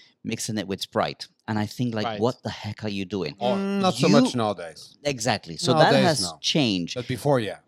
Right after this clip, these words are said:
Speaker 1: How important has been the job that you do in educating people in learning about wines and things like that? 'Cause you have another business which we haven't talked about.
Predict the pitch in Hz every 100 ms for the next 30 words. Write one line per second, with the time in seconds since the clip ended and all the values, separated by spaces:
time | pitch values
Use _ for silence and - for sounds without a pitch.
0 | - 185 262 294 240 220 196 165 147 143
1 | 139 135 127 104 _ _ _ - 107 131
2 | 113 113 110 101 120 113 107 110 120 104
3 | 104 - 143 113 98 98 _ _ - 107
4 | 101 110 113 104 101 98 87 107 107 104
5 | 104 101 104 95 98 104 92 101 107 131
6 | 135 117 _ - 110 104 101 101 107 104
7 | 107 101 104 - 101 95 90 85 139 123
8 | 107 101